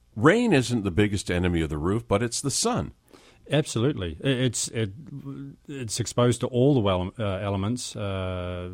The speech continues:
Speaker 2: three hundred sixty-five days of the year, but the U V does break down a lot of your, uh, bituminous, uh, roof membranes, uh, and, and the, mm, sh-, shakes and shingles, uh, to a certain degree. But yes, it's, it's, uh,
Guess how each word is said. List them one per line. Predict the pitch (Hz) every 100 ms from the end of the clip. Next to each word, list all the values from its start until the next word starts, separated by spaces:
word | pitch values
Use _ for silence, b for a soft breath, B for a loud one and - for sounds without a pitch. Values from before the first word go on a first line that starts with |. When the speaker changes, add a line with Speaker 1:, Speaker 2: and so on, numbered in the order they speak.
| 90
Speaker 2:
three | -
hundred | 110 107
sixty-five | 90 110 113 - 104
days | 98 98 95
of | 98
the |
year, | 92 95
but | 95 104 B B B -
the | 120
U | 139 147
V | 135 120
does | 113 107
break | 90 104 98
down | 101 98 95 92 92
a | 98
lot | 98 95
of | 87
your, | 92 90 90
uh, | 87 87 87 87
bituminous, | 87 - 101 95 87 - - -
uh, | 101 87 87 87
roof | 95 92
membranes, | 104 95 90 95 92 92 90 - -
uh, | 101 90 87 87 -
and, | 135 127
and | 123 127 120
the, | 104 104 95 90 101 110 _
mm, | 120 113 113 123 131 139
sh-, | - - - -
shakes | - - 113 104 -
and | 101
shingles, | - 101 95 95 -
uh, | 101 92 92 92 92
to | - 104
a |
certain | - 98 92
degree. | 90 95
But | 98
yes, | 117 113 92
it's, | 110 - -
it's, | 110 101 - -
uh, | 104 101